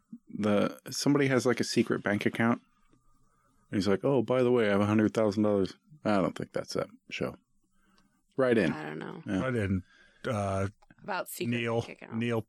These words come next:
Speaker 3: Patrick Harris.
Speaker 1: Yeah, N P H,
Speaker 2: Yeah.
Speaker 1: let us know.
Speaker 3: You're
Speaker 1: When you're
Speaker 3: right.
Speaker 1: not busy on Broadway.
Speaker 3: Yeah, that guy.
Speaker 2: Or with your children.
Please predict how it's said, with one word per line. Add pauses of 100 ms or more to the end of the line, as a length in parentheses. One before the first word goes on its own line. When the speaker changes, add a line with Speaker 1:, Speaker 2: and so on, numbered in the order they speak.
Speaker 3:
Patrick
Harris.
Speaker 1:
Yeah,
N
P
H,
Speaker 2:
Yeah.
Speaker 1:
let
us
know. (1200)
Speaker 3:
You're
Speaker 1:
When
you're
Speaker 3:
right.
Speaker 1:
not
busy
on
Broadway. (400)
Speaker 3:
Yeah, (540)
that
guy.
Speaker 2:
Or
with
your (280)
children.